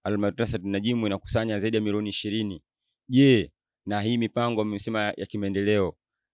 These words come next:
An-Najimu Madrasa wanajihusisha sana na mipango gani kwa sasa hivi ambayo ina-, inasababishwa na hili pato ambalo linaingia kwa kila mwaka?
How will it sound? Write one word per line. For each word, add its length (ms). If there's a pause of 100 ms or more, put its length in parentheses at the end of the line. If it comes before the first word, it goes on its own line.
(200)
An-Najimu 420
Madrasa 600
wanajihusisha 720
sana 220
na 100
mipango 340
gani 260
kwa 120
sasa 220
hivi 340 (300)
ambayo 460
ina-, 480
inasababishwa 720
na 420
hili 240
pato 340
ambalo 240
linaingia 400
kwa 100
kila 200
mwaka? 280